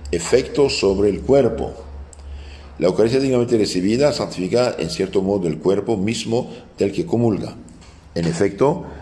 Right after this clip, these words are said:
la Eucaristía refrena también y reprime la misma concupiscencia, ¿no?, los malos deseos de la carne, porque al encender el alma el fuego de la caridad, del amor de Dios, mitiga, calma los ardores sensuales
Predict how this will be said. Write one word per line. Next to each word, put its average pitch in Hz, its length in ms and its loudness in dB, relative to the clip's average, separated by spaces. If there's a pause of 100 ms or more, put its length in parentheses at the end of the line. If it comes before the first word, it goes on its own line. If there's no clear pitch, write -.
(120)
la 87 100 4
Eucaristía 98 580 4
refrena 123 640 4
también 95 500 0
y 87 80 2
reprime 98 640 0 (300)
la 87 180 0
misma 113 340 0
concupiscencia, 87 1160 -2
¿no?, 60 180 -8
los 69 220 -8
malos 82 260 0
deseos 85 280 -2
de 78 60 -2
la 73 120 -4
carne, 90 580 -4 (320)
porque 113 340 4
al 98 240 4
encender 107 1120 2
el 92 200 -2
alma 104 520 0 (280)
el 85 140 -2
fuego 110 380 4
de 90 100 2
la 76 120 0
caridad, 82 460 0
del 80 160 -2
amor 85 220 0
de 80 100 -4
Dios, 127 360 4 (380)
mitiga, 98 680 2
calma 117 360 2
los 82 180 0
ardores 85 420 0
sensuales 80 580 -2